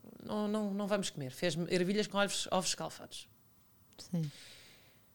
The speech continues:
Speaker 1: No dia vinte e quatro, o que nós tínhamos combinado era, nós ainda passávamos o, o Natal, tipo, cada um com os seus pais,
Speaker 2: Uhum.
Speaker 1: sendo que na casa do João, o Natal acaba sempre,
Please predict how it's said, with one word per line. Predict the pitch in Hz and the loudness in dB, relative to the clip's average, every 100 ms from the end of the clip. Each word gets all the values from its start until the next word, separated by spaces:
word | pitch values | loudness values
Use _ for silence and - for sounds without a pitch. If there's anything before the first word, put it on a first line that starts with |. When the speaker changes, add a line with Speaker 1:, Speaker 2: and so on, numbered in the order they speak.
| - - - - | -20 -20 -4 8
Speaker 1:
No | 277 | 10
dia | 208 208 | 12 10
vinte | 214 226 | 10 6
e | |
quatro, | - 202 208 - - - - | 8 8 8 0 -10 -14 -4
o | 196 | 0
que | 214 | 4
nós | 214 | 4
tínhamos | 214 214 214 | 4 2 2
combinado | 226 220 220 226 220 | 2 4 6 6 6
era, | 208 226 - | 8 6 6
nós | 190 175 | 4 4
ainda | 185 180 | 4 2
passávamos | 190 180 170 175 180 180 | 2 4 6 6 4 4
o, | 175 170 - | 4 4 2
o | 180 175 | 4 4
Natal, | 175 180 180 151 | 4 4 4 4
tipo, | - 147 | 0 -2
cada | - 165 180 | 2 4 4
um | 180 165 | 4 2
com | 160 | 2
os | 143 | 0
seus | - 165 | 0 0
pais, | - 185 196 170 - | 4 6 6 2 4
Speaker 2:
Uhum. | 202 180 185 196 - | 6 8 8 6 2
Speaker 1:
sendo | - 247 233 | 6 8 8
que | - 190 | 4 2
na | 185 | 4
casa | 190 190 | 4 6
do | 196 202 | 4 4
João, | 196 208 214 220 - | 8 8 8 4 0
o | 202 196 | 2 4
Natal | 202 208 196 | 4 6 4
acaba | 202 208 196 | 4 4 4
sempre, | 196 202 196 | 2 0 0